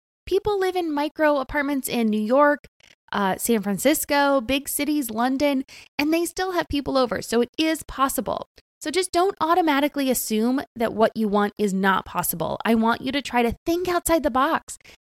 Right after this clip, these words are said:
and make your dreams a reality. This is your home and you deserve to love it. And that leads me to the seventh and final question that I want you to ask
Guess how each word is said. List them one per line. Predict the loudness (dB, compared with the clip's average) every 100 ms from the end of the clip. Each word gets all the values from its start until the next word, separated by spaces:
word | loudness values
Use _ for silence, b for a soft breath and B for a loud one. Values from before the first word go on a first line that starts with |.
| -2
and | 0 2
make | 0 -2 -8
your | -2 -2
dreams | 0 0 0 -2
a | -4
reality. | -4 -2 -4 -4 -8 -6
This | -4 -4
is | -4 -2 -2 -6 _ _
your | 0 2 4 2 -2 _ _
home | -4 -2 -2 -4
and | -4
you | -2
deserve | 0 2 2 2 -2 -8
to | -4
love | -4 -4
it. | -6 -10 -20 _ _ _ _ _ _ _
And | -2 2 4
that | 2 0
leads | -2 -2
me | -2 -4
to | -4
the | -4
seventh | -4 -2 0 0 0
and | -2 -2 0
final | 2 2 0
question | 2 0 0 0
that | 0
I | 0
want | 2 0 0
you | 0
to | 2
ask | 2 0 -2